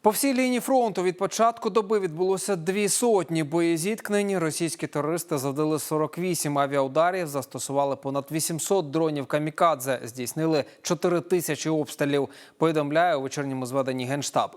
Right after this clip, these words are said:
Чи не найбільше, сорок штурмів відбулося на Покровському напрямку. Противник намагається прорвати нашу оборону, але зазнає втрат.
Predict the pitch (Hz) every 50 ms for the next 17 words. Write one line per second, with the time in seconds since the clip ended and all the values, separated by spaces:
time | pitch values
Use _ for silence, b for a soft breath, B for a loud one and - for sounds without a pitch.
0 | - B B B B B - - 196 208 214 214 214 202 156 170 226 240 196 -
1 | 175 156 139 - 190 196 208 208 - - - - 196 180 170 175 165 156 156 143
2 | 139 147 156 156 160 147 - - 156 147 151 143 143 - 156 143 - 170 170 190
3 | 170 - - 202 185 180 180 180 180 175 170 170 160 151 - 170 147 - 147 139
4 | - 143 139 139 131 - - 139 143 151 156 156 165 160 143 - - 143 - -
5 | 175 175 170 165 180 185 175 160 - 139 135 143 135 - 151 143 139 147 170 190
6 | 202 208 185 160 143 135 139 147 147 139 151 143 131 147 147 147 147 139 135 -
7 | - 180 175 175 170 151 - -